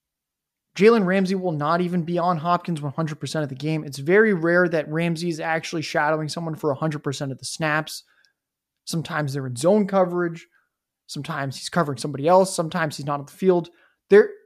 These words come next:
Hopkins will get his opportunities. We saw last year he was just kind of force-fed every single chance Kyler got. So, yes, I think there's the chance that Ramsey shuts him down. However, we're not playing season long. We're playing D F S.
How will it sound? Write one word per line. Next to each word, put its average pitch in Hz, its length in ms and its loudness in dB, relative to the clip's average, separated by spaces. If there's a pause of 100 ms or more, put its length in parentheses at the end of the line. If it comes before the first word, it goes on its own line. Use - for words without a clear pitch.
(140)
Hopkins 240 460 0
will 185 120 0
get 165 240 2
his 156 160 -4
opportunities. 139 880 -4 (380)
We 175 100 2
saw 254 220 4
last 180 460 2
year 196 120 4
he 190 160 0
was 175 160 -2
just 170 160 -6
kind 196 180 -2
of 135 80 -6
force-fed 160 880 -4
every 170 280 0
single 151 300 -2
chance 147 380 -8
Kyler 143 360 -6
got. 135 360 -4 (760)
So, 143 480 2 (260)
yes, 196 360 6
I 185 160 2
think 214 160 6
there's 214 180 6
the 170 80 0
chance 180 440 -4
that 170 120 -4
Ramsey 156 380 -4
shuts 139 320 -6
him 147 80 -8
down. 139 260 -6
However, 185 380 4
we're 180 160 2
not 269 180 0
playing 240 240 2
season 190 340 0
long. 131 220 -6
We're 139 80 -6
playing 196 280 2
D 170 160 0
F 160 140 0
S. 165 300 0